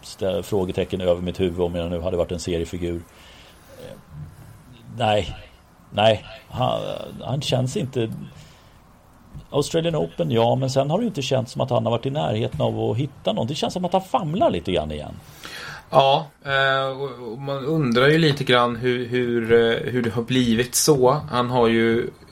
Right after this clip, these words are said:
Speaker 2: gått in i den här våren utan att egentligen ha några större poäng och, och försvara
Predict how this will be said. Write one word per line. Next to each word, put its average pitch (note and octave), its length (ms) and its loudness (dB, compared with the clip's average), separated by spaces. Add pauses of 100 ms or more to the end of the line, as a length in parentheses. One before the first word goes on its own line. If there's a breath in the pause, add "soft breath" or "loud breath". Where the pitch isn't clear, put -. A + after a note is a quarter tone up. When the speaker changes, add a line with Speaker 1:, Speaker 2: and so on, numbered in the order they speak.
(160)
Speaker 2:
gått A#2 300 4
in C3+ 380 2
i B2+ 180 2
den A#2+ 120 4
här A#2+ 120 2
våren G#2+ 720 4 (640)
utan A#2+ 380 2
att C#3+ 160 2
egentligen A2 460 0
ha G#2+ 220 2
några G2+ 400 0 (760)
större G#2+ 380 4
poäng G2 640 2
och, G2 380 0 (1080 loud breath)
och - 100 -6
försvara G#2 580 4